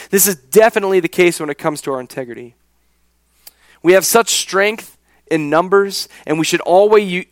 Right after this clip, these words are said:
always use that to our advantage. Surround yourself with like-minded people who en-, who will encourage you, who will challenge you when you need to be challenged, who will build you up when you need to be built up, and who will call you out when you need to be called out on something. This is why we have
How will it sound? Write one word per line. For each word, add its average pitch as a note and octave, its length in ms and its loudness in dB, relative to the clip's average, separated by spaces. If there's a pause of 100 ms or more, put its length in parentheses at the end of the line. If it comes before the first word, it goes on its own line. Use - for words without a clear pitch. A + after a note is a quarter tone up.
always F#3+ 440 4
use F3+ 180 -6
that D3+ 240 2
to D#3 100 -8
our C#3+ 160 0
advantage. B2 720 -8 (240)
Surround G#3+ 560 4
yourself G#3+ 380 0
with D3 100 -6
like-minded F#3+ 680 2
people F3+ 240 -4
who F3 160 2
en-, E3 100 -4 (140)
who E3 80 -14
will F3 200 0
encourage F#3 440 0
you, G3+ 160 -6 (220)
who - 80 -4
will E3 160 4
challenge A3 480 2
you A3+ 100 -4
when G3 120 -2
you E3 80 -4
need F3 180 -4
to F3+ 80 -10
be E3+ 80 -10
challenged, G3 680 0 (280)
who F#3 200 -2
will G#3+ 160 4
build G#3+ 400 4
you G#3+ 140 2
up G3+ 140 2
when F3+ 100 -10
you D#3+ 80 -6
need E3+ 140 -2
to D#3+ 60 -10
be D3+ 120 -2
built D#3+ 340 0
up, E3 300 0 (240)
and D3 100 -6
who D#3+ 120 -6
will E3 60 -2
call F3 300 -4
you E3+ 140 -2
out D#3+ 160 2
when C#3+ 100 -8
you C3+ 60 -10
need C3+ 180 -10
to C3 80 -12
be B2 100 -14
called B2 280 -10
out A#2+ 180 -6
on A#2 140 -12
something. - 420 -20 (600)
This F3+ 180 2
is A#3 120 0
why A3 240 4
we G#3 180 0
have F#3 300 2